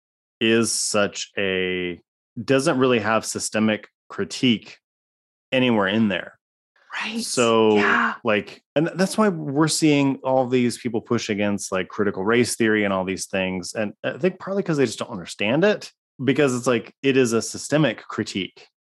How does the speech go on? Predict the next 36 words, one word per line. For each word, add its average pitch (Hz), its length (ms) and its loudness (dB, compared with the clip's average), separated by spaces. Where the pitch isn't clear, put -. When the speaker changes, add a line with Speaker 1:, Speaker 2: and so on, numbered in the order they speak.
Speaker 1:
It's, - 200 -2
it's 123 200 -8
a 120 80 2
critique 113 560 0
of, 95 560 0
like, 92 300 -4
the 101 160 -10
system 151 380 -2
that 135 120 2
we've 131 180 4
created 98 400 0
in 95 80 -4
the 90 60 -6
United 92 280 -4
States 87 500 -6
is 95 140 -4
biased 92 640 -2
towards 87 500 -8
certain 131 320 -4
people. 95 560 -4
And, 87 540 -10
you 95 140 -8
know, 85 100 -8
those 85 160 -10
people 107 240 -4
are 131 120 2
white, 101 420 -2
and 95 460 -2
maybe 120 580 4
we 107 200 -2
ought 98 120 0
to 98 100 -2
be 98 100 -4
mindful 87 540 -6
of - 120 -16
that. 92 220 -6